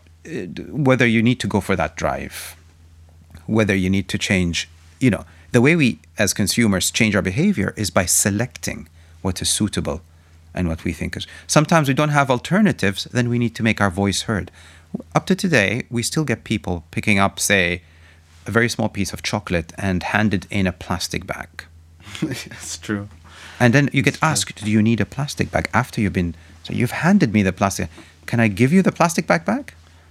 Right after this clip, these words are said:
Speaker 2: This is, I feel like this is such a tiny psychological thing that would make a big difference. Before you hand the customer a plastic bag, just ask them if they want
Speaker 1: Yeah.
Speaker 2: it. Most people will say, "Nah, I'm okay." But once you're handed the plastic bag, you're,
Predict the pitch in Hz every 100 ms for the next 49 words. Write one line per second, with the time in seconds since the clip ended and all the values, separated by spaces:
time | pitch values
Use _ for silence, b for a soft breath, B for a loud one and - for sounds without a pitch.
0 | - B B B 127 165 - 202 - -
1 | 113 - 156 151 104 107 - 120 - 113
2 | - 135 - 101 110 113 107 98 92 95
3 | 95 101 110 107 98 - 104 104 90 85
4 | 92 95 95 85 90 90 95 - 110 127
5 | - - 95 113 - 135 156 170 131 104
6 | 104 107 110 107 - 98 104 101 - 104
7 | 92 85 90 87 - 87 - 85 92 151
8 | - 107 87 - - 80 80 85 80 78
9 | 78 73 - _ - 117 175 - 160 156
10 | 143 117 104 - 107 101 92 92 90 90
11 | 92 87 - 87 85 b b b b b
12 | 98 107 123 123 120 151 170 151 120 127
13 | 143 120 110 117 123 - 127 135 147 143
14 | 151